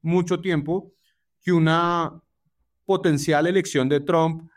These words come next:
alejaría al presidente Petro de Occidente y probablemente lo acercaría a China. El problema es que Colombia en este momento está en lo que nosotros llamamos una ambigüedad estratégica, en donde quiere ser parte de absolutamente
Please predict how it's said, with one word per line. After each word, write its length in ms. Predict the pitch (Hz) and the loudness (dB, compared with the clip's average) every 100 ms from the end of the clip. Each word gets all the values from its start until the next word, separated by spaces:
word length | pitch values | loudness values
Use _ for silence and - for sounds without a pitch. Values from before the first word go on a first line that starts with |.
| _ | _
alejaría 920 | 147 175 165 135 135 165 180 180 190 175 | -4 0 0 0 0 0 0 2 0 -2
al 200 | 160 143 | -4 -4
presidente 540 | 143 139 131 127 143 | -4 -4 -4 -2 -4
Petro 720 | 143 160 165 160 160 160 - | -2 -4 0 0 0 -2 -8
de 140 | 135 156 | -4 -4
Occidente 720 | 143 123 131 151 151 226 214 _ _ _ | -2 0 0 0 -2 -6 -8 _ _ _
y 120 | 190 | -8
probablemente 1080 | - 156 147 151 165 175 170 165 175 180 180 | -2 2 4 4 2 2 -2 -2 0 0 0
lo 160 | - 170 | 0 0
acercaría 880 | 151 147 - 123 127 131 143 160 160 | 0 -2 -2 -2 0 0 2 2 0
a 320 | - 117 - | -4 -10 -8
China. 460 | - 165 175 285 285 _ - | -2 0 0 -2 -8 _ -6
El 140 | 151 | -4
problema 500 | 147 170 165 175 180 | 0 2 2 2 0
es 80 | 185 | 0
que 120 | 208 | -2
Colombia 720 | 208 196 151 147 160 180 180 - | 0 2 2 2 2 2 0 0
en 140 | 165 | 0
este 220 | 147 143 | 0 0
momento 640 | 185 160 139 139 170 180 180 _ _ - | -2 0 0 0 0 0 -4 _ _ -4
está 460 | 156 151 147 147 | -2 0 0 0
en 100 | 165 | 0
lo 100 | 185 | 0
que 100 | 190 | 0
nosotros 360 | 175 135 139 170 | -2 -2 -2 0
llamamos 360 | 170 139 151 165 | 0 0 -2 -2
una 160 | 170 | -2
ambigüedad 520 | 170 185 156 139 131 | 0 -2 0 2 2
estratégica, 720 | 143 143 151 190 160 151 113 - _ _ - | 0 -2 -4 -2 -2 -2 -6 -18 _ _ -6
en 160 | 143 | -2
donde 280 | 143 151 143 | 0 2 0
quiere 260 | 139 165 165 | 0 0 0
ser 260 | 180 175 | 0 -2
parte 460 | 180 185 180 190 190 | 0 -2 0 -2 0
de 120 | 165 | 0
absolutamente 1000 | 175 175 156 143 151 156 165 160 170 165 | -2 0 0 0 0 0 -2 -2 -2 -2